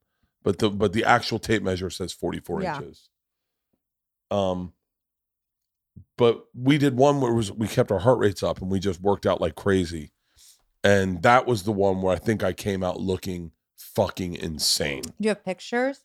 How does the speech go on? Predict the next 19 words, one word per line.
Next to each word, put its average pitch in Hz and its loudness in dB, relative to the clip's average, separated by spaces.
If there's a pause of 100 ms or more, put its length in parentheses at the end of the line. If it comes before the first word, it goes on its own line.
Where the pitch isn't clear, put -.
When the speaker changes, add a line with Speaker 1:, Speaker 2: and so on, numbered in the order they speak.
Speaker 1:
Uh, 107 4
yeah, 139 2
I 127 4
do. 110 -2 (380)
Um, 104 0 (360)
do 160 -6
you 180 -4
have - -8
a, - -4
uh, 123 4 (920)
see 190 -4
if 208 -2
you 165 -2
can 143 0
find, 120 -2 (1120)
it's 117 -14
on 180 -4
my 160 0
Instagram. 101 0